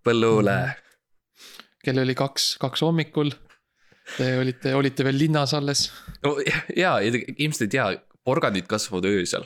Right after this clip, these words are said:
Speaker 1: ja siis pead nagu
Speaker 2: <laughs>
Speaker 1: kinni püüdma.
Speaker 2: Jah. Miks nad muidu nii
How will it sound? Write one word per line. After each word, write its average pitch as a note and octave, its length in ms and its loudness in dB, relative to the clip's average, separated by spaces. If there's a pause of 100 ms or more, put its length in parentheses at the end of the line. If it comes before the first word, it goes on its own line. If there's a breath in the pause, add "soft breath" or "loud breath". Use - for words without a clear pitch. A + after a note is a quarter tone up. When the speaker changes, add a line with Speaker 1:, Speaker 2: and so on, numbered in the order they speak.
(120)
Speaker 1:
ja G#2 60 -8
siis G#2 80 -8
pead G2+ 140 0
nagu C3 220 0
Speaker 2:
<laughs> C3 40 -4
Speaker 1:
kinni A#2 280 0
püüdma. D2 360 -8 (200)
Speaker 2:
Jah. D3 240 0 (1200 loud breath)
Miks D3+ 120 0
nad D3+ 80 2
muidu D#3+ 200 2
nii C3 520 -2